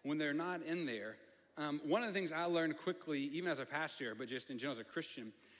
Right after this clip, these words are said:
is be careful quoting the Bible to just, like, anybody if you don't know exactly where to, where to find it or exactly what it says. 'Cause I can't tell me how many times either I've said or I've heard someone say,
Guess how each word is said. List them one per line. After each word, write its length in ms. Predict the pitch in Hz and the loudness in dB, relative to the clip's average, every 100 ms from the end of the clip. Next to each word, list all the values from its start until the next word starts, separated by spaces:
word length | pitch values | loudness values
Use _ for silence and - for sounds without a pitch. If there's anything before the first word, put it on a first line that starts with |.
| - 143 | -8 -4
is 180 | 131 | -4
be 160 | 139 196 | -4 -6
careful 400 | - 214 214 208 | -2 -2 0 -2
quoting 460 | - 196 190 180 156 | 0 0 2 2 0
the 60 | |
Bible 420 | 139 139 165 170 | 0 0 2 0
to 100 | 156 | 0
just, 220 | 135 139 143 | -2 0 0
like, 100 | - | 0
anybody 460 | 135 160 156 165 175 | 0 2 2 2 0
if 120 | 131 | 0
you 60 | 139 | 0
don't 180 | 151 135 | 0 0
know 60 | |
exactly 480 | 139 120 120 139 147 | -6 -2 -2 0 0
where 140 | 135 | 2
to, 120 | 120 117 - - - | 0 -2 -10 -14 0
where 160 | 143 | 2
to 60 | 131 | 2
find 340 | 151 175 175 | 2 2 4
it 140 | 214 - - - - - | 2 2 -8 -20 -20 -8
or 100 | 143 | -4
exactly 380 | 131 143 160 175 | -2 0 0 2
what 80 | 156 | 2
it 80 | 135 | 2
says. 440 | 160 175 180 175 - - - - - | 2 4 4 0 -12 -20 -20 -20 0
'Cause 320 | 175 151 135 - | 4 4 2 -2
I 80 | 170 | -2
can't 260 | 208 202 170 | 0 0 4
tell 140 | 190 | 4
me 80 | 180 | 4
how 120 | 156 | 2
many 120 | 175 | 2
times 340 | 170 156 147 - | 2 2 0 0
either 160 | 135 139 | -2 0
I've 240 | 156 165 - | 0 0 0
said 460 | 175 165 127 110 | 2 4 2 0
or 100 | 131 | 2
I've 120 | 131 160 | 2 4
heard 160 | 175 | 2
someone 220 | 160 127 | 0 -4
say, 280 | 117 131 120 | -2 0 -2